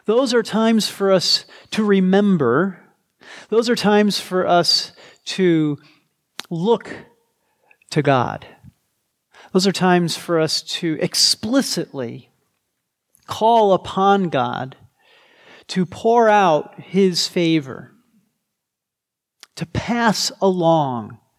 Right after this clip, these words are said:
his truths. Somebody gave me water. Thank you. I kicked it over. So at the end of a service, we're about to, it's the end of the service, right? But is that,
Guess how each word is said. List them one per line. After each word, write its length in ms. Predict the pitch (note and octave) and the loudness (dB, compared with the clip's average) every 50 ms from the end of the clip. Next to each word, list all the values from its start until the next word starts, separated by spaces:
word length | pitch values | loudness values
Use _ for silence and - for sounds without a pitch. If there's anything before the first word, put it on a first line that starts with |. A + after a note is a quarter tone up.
| _ _ _ _ _ _ _ | _ _ _ _ _ _ _
his 380 | _ - F#3+ F#3 E3 D3 - - | _ 0 2 2 2 0 -4 -10
truths. 960 | - - - - E3 C#3+ B2 G#2+ F#2+ - E2 - - - - - - - - _ _ _ _ _ _ _ _ _ _ _ _ _ _ _ _ _ _ _ _ _ _ _ _ _ _ _ _ _ _ _ _ _ _ _ _ _ _ _ _ _ _ _ _ _ _ _ _ _ _ _ _ _ _ _ _ _ _ _ _ _ - F3 E3 - - _ _ _ _ _ _ _ _ _ _ _ _ _ _ _ _ _ _ _ _ _ _ _ _ _ _ _ _ _ _ | -10 -8 -4 -2 -2 -2 -2 -2 -4 -8 -12 -10 -8 -6 -6 -6 -8 -12 -20 _ _ _ _ _ _ _ _ _ _ _ _ _ _ _ _ _ _ _ _ _ _ _ _ _ _ _ _ _ _ _ _ _ _ _ _ _ _ _ _ _ _ _ _ _ _ _ _ _ _ _ _ _ _ _ _ _ _ _ _ _ -20 -20 -20 -20 -20 _ _ _ _ _ _ _ _ _ _ _ _ _ _ _ _ _ _ _ _ _ _ _ _ _ _ _ _ _ _
Somebody 280 | - - D#3 C#3+ C#3 | -2 -2 0 0 2
gave 140 | B2+ C#3 C3+ | 2 2 4
me 80 | B2+ B2 | 4 2
water. 320 | A#2 A#2+ C3 C3 - - | 2 2 2 2 0 -2
Thank 300 | - - D3 D3 C#3+ - | -2 -2 -2 -2 -2 -4
you. 80 | - - - - - _ _ _ _ _ _ _ _ _ _ - | -8 -14 -14 -16 -20 _ _ _ _ _ _ _ _ _ _ -10
I 60 | D3+ A#2+ | -10 -8
kicked 240 | - - - - | -6 -6 -4 -2
it 80 | C3+ B2 | 0 0
over. 240 | A#2+ A2 - - - _ _ _ - - - - - - - - - _ _ _ _ _ _ _ _ _ _ _ _ _ _ _ _ _ _ _ _ _ _ _ _ _ _ _ _ _ _ _ _ _ _ _ _ _ _ _ _ _ _ _ _ _ _ _ _ _ _ _ _ _ _ _ _ - - - - | 0 0 -2 -6 -14 _ _ _ -20 -20 -20 -20 -20 -20 -20 -20 -20 _ _ _ _ _ _ _ _ _ _ _ _ _ _ _ _ _ _ _ _ _ _ _ _ _ _ _ _ _ _ _ _ _ _ _ _ _ _ _ _ _ _ _ _ _ _ _ _ _ _ _ _ _ _ _ _ -20 -20 -14 -4
So 100 | - C#4+ | -2 -2
at 80 | C#4+ | -2
the 160 | - C4+ - - | -2 -4 -4 -2
end 220 | C4+ D4 D4+ D4 | -2 0 0 0
of 80 | B3 B3 | 0 0
a 60 | A#3 | 0
service, 420 | - - C4+ C4+ B3 A#3 - - | 0 2 2 0 0 -2 -2 0
we're 80 | A3 G#3 | 0 0
about 320 | F#3 E3 A3 B3 B3+ B3 - | 0 2 0 0 0 -2 -4
to, 300 | - A3+ G#3 G3 G3 - | -4 -2 -2 -2 -4 -4
it's 200 | - F#3+ F#3+ - | -4 -6 -6 -4
the 160 | - F3+ F3 - | -6 -8 -6 -2
end 220 | F3+ G3+ A3 G3+ | 0 2 2 2
of 100 | F#3 D3 | 2 0
the 80 | C3+ D3 | -2 -4
service, 380 | - - A3+ A#3+ F3 D3 - E3 | -4 -2 0 0 0 0 0 0
right? 120 | E3 F#3 | 0 0
But 140 | - F#3 F3 | 0 0 -2
is 80 | F3 | 0
that, 220 | F3 A#3+ C4+ - | 0 0 0 0